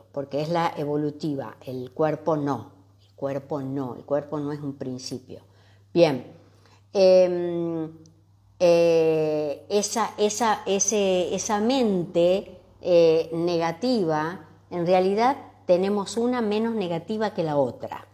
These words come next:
La que va a primar es la que se va a iluminar. ¿Con la ayuda de quién? De la mente negativa lineal de Sandra. Entonces,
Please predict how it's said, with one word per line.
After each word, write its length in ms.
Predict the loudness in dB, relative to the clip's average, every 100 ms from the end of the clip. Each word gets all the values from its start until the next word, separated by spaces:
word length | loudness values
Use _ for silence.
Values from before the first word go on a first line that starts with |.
| _ _ _
La 180 | -4 -2
que 160 | 2 2
va 140 | 2
a 140 | 0
primar 720 | -2 -2 0 0 -2 -2 -6 -10 -20 _
es 140 | -6 -2
la 180 | -2
que 80 | -2
se 240 | -4 -2 -2
va 120 | 0
a 60 |
iluminar. 1300 | 0 0 0 0 0 -2 -2 -2 -2 -4 -6 -8 -12 -20 _ _ -4
¿Con 240 | 0 2
la 80 | 0
ayuda 680 | 0 2 4 4 2 0 -2 -10 -12
de 260 | -4 -2
quién? 480 | -2 -2 -2 -4 -8 -16 -8
De 140 | -4
la 180 | -4 -4
mente 640 | -6 -6 -6 -8 -6 -6 -8 -20 -10
negativa 960 | -6 -4 -4 -6 -6 -4 -2 -2 -4 -8 -14 -4
lineal 720 | -2 0 0 -2 -2 0 -2 -4 -18 0
de 180 | 4 4
Sandra. 600 | 4 4 4 0 -4 -10 -14 _ _ _ _ _ _ -20 -16 -4
Entonces, 580 | 0 6 4 4 -4